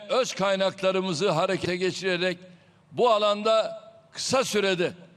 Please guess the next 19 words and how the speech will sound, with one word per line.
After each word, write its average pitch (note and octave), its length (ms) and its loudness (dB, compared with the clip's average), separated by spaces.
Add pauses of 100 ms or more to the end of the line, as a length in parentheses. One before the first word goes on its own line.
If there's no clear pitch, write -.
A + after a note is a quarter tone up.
(360)
ciddi G#3 640 -4
mesafe F3+ 560 0
kat D3 220 -4
ettik. - 320 -8 (1700)
Kıymetli A3 440 2
misafirler, F3+ 640 0 (1500)
bu A#3+ 120 4
arka A#3+ 320 2
plan A3 360 0
temelinde F3+ 600 0 (1600)
bir A3+ 180 0
yandan A3 480 2
insani G#3 800 0 (540)
ve G3+ 500 -2 (220)
proaktif G#3 680 0 (540)
bir F3 340 -4
dış B3+ 220 -4
politika G3 440 -2
izlerken F3 600 0